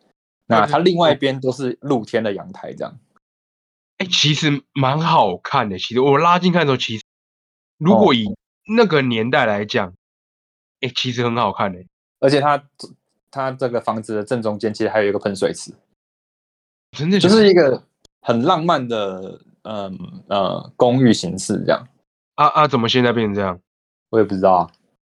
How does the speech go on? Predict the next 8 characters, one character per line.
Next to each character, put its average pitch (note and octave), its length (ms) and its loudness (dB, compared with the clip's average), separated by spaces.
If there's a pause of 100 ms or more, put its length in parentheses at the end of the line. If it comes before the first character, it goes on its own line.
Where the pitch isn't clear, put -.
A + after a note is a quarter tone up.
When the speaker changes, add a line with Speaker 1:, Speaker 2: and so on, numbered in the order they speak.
(220)
Speaker 1:
它 A#2 100 2
现 B2 120 0
在 A#2 60 2
就 A2+ 120 -6
是 A2 260 -6 (720)
超 B2+ 260 -2
级 F#2+ 500 -12 (400)
多 A2 400 0